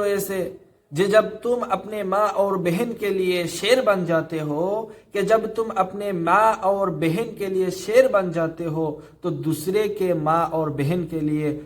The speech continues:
کتے کیوں بن جاتے ہو؟ ار مطلب ہوچھے، جے جخون تمی تمار نجر মা এবং বোনের জন্য যখন তুমি বাঘ হয়ে যাও, শের হয়ে যাও, অন্যর মা এবং বোনের জন্য তুমি কুত্তা কেন বনে যাও,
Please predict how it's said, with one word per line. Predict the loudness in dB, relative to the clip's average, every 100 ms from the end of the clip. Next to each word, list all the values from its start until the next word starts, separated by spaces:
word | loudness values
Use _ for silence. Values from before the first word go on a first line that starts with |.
| -14 -6
کتے | -6 2 2
کیوں | 4 2
بن | 4 2 2
جاتے | -2 -2 -4
ہو؟ | -4 -4 -6 -12 -20 _ _ _ _ _
ار | 0
مطلب | 2 2 2 2
ہوچھے، | 0 -2 -2 -2 -2 -8 -16 -20 _
جے | 0 2
جخون | 4 4 4 2 2
تمی | -4 -6 -6
تمار | -4 0 2
نجر | 2 -2 2 2 2 -4 -14 -20 _
মা | -2 4 4 4 2
এবং | -2 0 -2 -2 0
বোনের | 4 6 4
জন্য | 0 -2 -4
যখন | -4 -6
তুমি | -6 -6 -6 -8 -14 -18 0
বাঘ | 4 6 4
হয়ে | -4 -4
যাও, | 0 0 0 -6 -16
শের | -4 2 4
হয়ে | 4 2 -2
যাও, | 0 2 2 -2 -18 -6
অন্যর | -4 -2 -2 2 2 2 -6 -12
মা | 2 4 6 4 0 -6
এবং | -4 0 0 0
বোনের | -2 0 0 0
জন্য | -4 -4 -4
তুমি | -4 -2 -4 -10 -12
কুত্তা | -12 -2 4 4
কেন | 4 -2
বনে | -2 -2
যাও, | 2 2